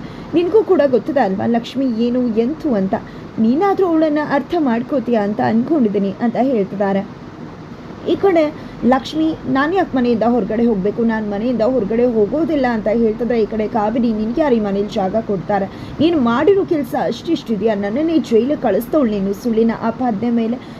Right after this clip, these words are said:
ನನ್ನ ಮೇಲೆ ಜಿದ್ದು ಸಾಧಿಸ್ತವಳು ನೀನು" ಅಂತ ಹೇಳ್ತಾ ಇದ್ರೆ, "ತುಂಬ ಚೆನ್ನಾಗಿ ಮಾತಾಡ್ತಿದ್ರ ಅತ್ತೆ, ನಿಜವಾಗ್ಲೂ ಕೂಡ ಗೊತ್ತಿದೆ ನಾನೇನು ಮಾಡಿದ್ದೀನಿ, ನೀವೇನು ಮಾಡಿದ್ರಾ ಅಂತ.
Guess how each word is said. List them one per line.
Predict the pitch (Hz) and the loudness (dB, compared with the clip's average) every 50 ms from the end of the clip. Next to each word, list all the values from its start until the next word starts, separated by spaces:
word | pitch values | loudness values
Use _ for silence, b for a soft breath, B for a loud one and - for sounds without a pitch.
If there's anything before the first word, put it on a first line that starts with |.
| B - | B 0
ನನ್ನ | 311 339 330 | 2 2 4
ಮೇಲೆ | 302 294 285 285 277 | 4 4 4 4 0
ಜಿದ್ದು | 190 - 220 233 247 320 302 | -2 -2 -4 -4 -2 -2 -4
ಸಾಧಿಸ್ತವಳು | - - 247 208 220 233 247 - - 277 254 240 | 0 0 0 0 0 -2 -4 -4 -2 0 2 2
ನೀನು" | 233 226 226 226 247 | 2 2 0 0 0
ಅಂತ | 247 233 208 190 233 | 0 0 0 0 0
ಹೇಳ್ತಾ | 233 262 240 247 208 233 277 302 - 285 233 | 0 0 0 0 0 0 -2 -2 0 0 2
ಇದ್ರೆ, | 208 220 214 240 277 233 - B B B B B - - | 2 2 2 0 -2 -2 -4 B B B B B -2 -2
"ತುಂಬ | 320 302 339 453 466 | -2 0 0 -2 -2
ಚೆನ್ನಾಗಿ | - - 403 349 330 320 285 302 | 0 0 0 0 0 2 2 2
ಮಾತಾಡ್ತಿದ್ರ | 285 262 233 214 254 285 349 339 285 247 254 202 196 202 196 | 4 4 0 0 0 0 -2 -2 -2 -2 -4 -2 -2 -2 -2
ಅತ್ತೆ, | 196 190 - 196 180 - - - - - - - - - | -2 -4 -4 -6 -6 -6 -10 -12 -16 -16 -16 -12 -2 0
ನಿಜವಾಗ್ಲೂ | 233 262 233 - 254 294 359 330 359 370 359 | 0 0 0 0 0 0 2 2 2 0 2
ಕೂಡ | - 320 294 294 294 240 | 2 2 2 2 4 4
ಗೊತ್ತಿದೆ | 240 226 - 277 226 196 185 185 - - 233 202 | 2 0 0 -2 -2 -2 -2 -4 -8 -10 -8 -4
ನಾನೇನು | 196 208 220 233 254 262 | -4 -2 -2 0 0 0
ಮಾಡಿದ್ದೀನಿ, | 262 247 240 247 262 233 247 254 262 | 0 0 0 0 0 0 0 0 2
ನೀವೇನು | 247 233 233 220 262 294 269 254 | 2 2 2 0 0 0 0 0
ಮಾಡಿದ್ರಾ | 240 220 226 226 214 226 214 | 0 0 0 0 0 0 0
ಅಂತ. | 202 202 196 196 - | 0 -2 -4 -4 -6